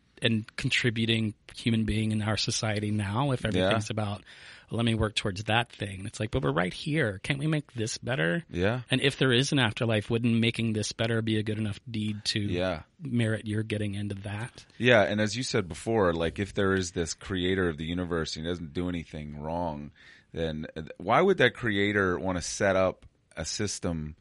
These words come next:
Speaker 2: where you're going to, you could fuck up a couple times and you're fucked for good?
Speaker 1: Right.
Speaker 2: Like, all
Speaker 1: Right.
Speaker 2: eternity.
Speaker 1: Yeah.
Speaker 2: And the stuff that they say that he's got a problem with doesn't really make sense that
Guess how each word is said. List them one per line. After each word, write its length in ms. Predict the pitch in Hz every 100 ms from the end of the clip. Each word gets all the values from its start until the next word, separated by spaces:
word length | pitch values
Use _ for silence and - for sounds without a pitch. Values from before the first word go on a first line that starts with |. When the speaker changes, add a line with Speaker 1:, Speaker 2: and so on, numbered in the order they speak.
| _ - - -
Speaker 2:
where 360 | 87 85 82
you're 300 | 80 90 98
going 280 | 92 92 87
to, 220 | 82 76
you 140 | 90 101
could 160 | -
fuck 320 | - 107 95 101
up 220 | 92 - -
a 60 | 85
couple 340 | 101 90 78
times 640 | - 95 90 85 76 - - -
and 200 | 80 80
you're 220 | 80 69 -
fucked 320 | - 82 -
for 360 | - 78 78 69 -
good? 420 | 85 78 65 -
Speaker 1:
Right. 220 | 113 120 90
Speaker 2:
Like, 220 | 78 -
all 260 | - 90 92
Speaker 1:
Right. 240 | 104 107
Speaker 2:
eternity. 760 | 110 90 - 92 95 92 95 101
Speaker 1:
Yeah. 440 | 123 131 147 101 110 -
Speaker 2:
And 140 | 123
the 60 | 131
stuff 320 | - 139 143
that 120 | 120 -
they 140 | 104
say 280 | - 107 113
that 140 | 110
he's 160 | 107 95
got 180 | 107 95
a 40 |
problem 420 | - 104 117 104
with 180 | 90 85
doesn't 280 | 101 131 123
really 180 | 123 117
make 220 | 110 107
sense 320 | - 113 104
that 180 | -